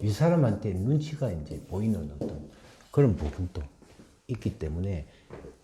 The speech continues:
하여튼 여기에선 하운이 와줘야 이제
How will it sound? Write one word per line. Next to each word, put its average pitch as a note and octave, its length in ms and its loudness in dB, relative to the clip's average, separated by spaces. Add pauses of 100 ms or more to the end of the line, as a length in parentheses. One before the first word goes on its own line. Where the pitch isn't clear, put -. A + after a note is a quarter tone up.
(560)
하여튼 D3+ 760 4
여기에선 G#2 560 2 (160)
하운이 A#2+ 520 6
와줘야 F#2 760 0 (220)
이제 D#2+ 300 -6